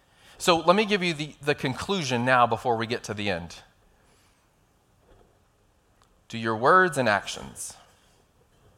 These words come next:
maybe your social media posts and your favorite football players, do your words and your actions, does all that make up your life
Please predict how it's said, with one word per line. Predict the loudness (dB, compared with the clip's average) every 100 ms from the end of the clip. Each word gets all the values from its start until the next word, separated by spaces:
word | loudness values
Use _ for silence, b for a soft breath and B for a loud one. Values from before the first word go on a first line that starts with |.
| _
maybe | -12 -10
your | -8
social | -6 -8 -6
media | -6 -6 -6
posts | -6 -6 -6
and | -8
your | -10
favorite | -10 -10 -10
football | -12 -10 -12
players, | -12 -14
do | -10
your | -2 2
words | 8 8 6 0 B B B B
and | -4 0
your | 2
actions, | 6 6 4 -4 -4 -6 -10 -14 b b b b b _ _ _ _ _ _ _ _ _ _ _ _ _ _ _ _ -12
does | 6
all | 10 10
that | 8
make | 2 2
up | 2 2
your | 0
life | 2 4 4 2 -10 -20 -20